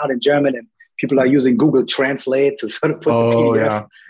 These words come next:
Speaker 2: yeah. Mm-hmm.
Speaker 1: you know, put the P D F
Speaker 2: Mm-hmm.
Speaker 1: in there, wh-, you know, whatever helps, you know?
Speaker 2: Yeah, yeah.
Speaker 1: So it's, it's coming in German, uh, now. And it's, it's a teaching,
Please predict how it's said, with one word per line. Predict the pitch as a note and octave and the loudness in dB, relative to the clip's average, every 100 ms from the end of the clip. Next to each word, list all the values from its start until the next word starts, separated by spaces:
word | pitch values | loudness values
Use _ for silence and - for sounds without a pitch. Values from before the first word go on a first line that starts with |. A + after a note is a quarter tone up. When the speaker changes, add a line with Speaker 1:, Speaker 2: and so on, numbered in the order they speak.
| - | -12
Speaker 2:
yeah. | A2 | -8
Mm-hmm. | C#3+ | -4
Speaker 1:
you | C#3+ | -2
know, | D3+ | -2
put | D#3 D3+ | -2 -4
the | B2+ | -2
P | E3 C#3+ | 0 2
D | C#3+ | 0
F | B2 | -2
Speaker 2:
Mm-hmm. | C#3+ | -6
Speaker 1:
in | |
there, | D3 E3+ | -8 -8
wh-, | D3+ E3+ G#3 | -8 -12 -10
you | |
know, | G3 G3 | -10 -8
whatever | C#3 C3+ C#3 | -8 -6 -8
helps, | A#2 B2+ - - _ _ | -10 -14 -16 -20 _ _
you | G#2+ | -12
know? | |
Speaker 2:
Yeah, | B2 C3+ - _ _ - | -10 -10 -12 _ _ -14
yeah. | A#2+ - - - _ _ | -12 -12 -14 -20 _ _
Speaker 1:
So | C#3+ | -4
it's, | C#3 | -2
it's | - - - | -6 -8 -8
coming | E3 F#3 E3+ | -6 -2 -2
in | B2 | 0
German, | C3+ C3 B2+ _ | 0 -2 -6 _
uh, | B2 B2 A#2+ | -4 -4 -4
now. | A#2+ A#2+ A#2+ D#3 A3 - - _ _ _ _ _ | -2 0 0 -2 -6 -14 -20 _ _ _ _ _
And | - C#3 C#3+ C#3 _ _ _ _ _ _ | -4 -2 -2 -6 _ _ _ _ _ _
it's, | E3 D#3+ - - - _ _ _ _ _ _ _ _ _ _ _ - | -6 -4 -6 -6 -10 _ _ _ _ _ _ _ _ _ _ _ -6
it's | D#3 D#3 | -4 -4
a | |
teaching, | - G#3 - F3 F3 E3 | -2 -2 2 0 0 -4